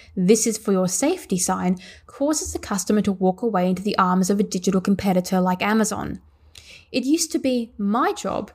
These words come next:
to shave precious seconds off point of sale systems. Everything the government is doing today goes against decades of practical retail system analysis. Claiming that Australia needs a digital ide-, identity framework to recover from covid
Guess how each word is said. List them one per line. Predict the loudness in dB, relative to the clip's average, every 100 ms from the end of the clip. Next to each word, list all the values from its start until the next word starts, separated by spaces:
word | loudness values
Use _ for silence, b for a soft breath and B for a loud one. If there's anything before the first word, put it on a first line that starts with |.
| _
to | -4
shave | -2 2 2 0 -2
precious | -14 -2 -2 0 -4
seconds | 0 0 2 2 2
off | -4 -2
point | 0 0
of | 0
sale | -2 0 -2
systems. | -2 -2 -4 -8 -6 -8 b b b b b -6
Everything | -4 -2 -2
the | -2 -2
government | -2 0 -2
is |
doing | 0 -2 -2
today | -4 -2 0 0 -4 B B -6
goes | -2 -2 -2
against | -4 -4 -4 -4 -2 0
decades | 4 2 2 0 0 0
of | -4
practical | -6 -2 -2 -2 -2 0 0
retail | -2 -2 -2 -2
system | -2 -2 0 2
analysis. | 2 0 -2 -8 -8 -10 -14 -20 -20 -20 -20 -20 _ -20 B B B B
Claiming | -2 -2 0 0
that | 0
Australia | -4 -2 0 0 0 -2 -4 b -6
needs | -2 0 2 2 0
a | -2
digital | -2 0 -2
ide-, | 0 0
identity | 0 2 0 0 -2
framework | 2 2 4 0 -2
to | -2
recover | -2 2 0 0
from | 0 -2
covid | 2 2 2 0 -2